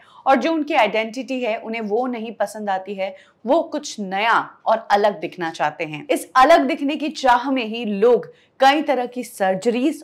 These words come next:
और कई तरह के टैटूज अपने शरीर पर बनवाते हैं। ऐसी एक लड़की है,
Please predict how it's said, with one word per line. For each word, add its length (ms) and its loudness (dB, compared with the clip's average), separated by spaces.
और 280 -2
कई 260 2
तरह 260 -2
के 160 -8
टैटूज 540 -2
अपने 340 -8
शरीर 420 -8
पर 120 -4
बनवाते 500 -6
हैं। 200 -12
ऐसी 340 2
एक 240 -4
लड़की 480 0
है, 260 -8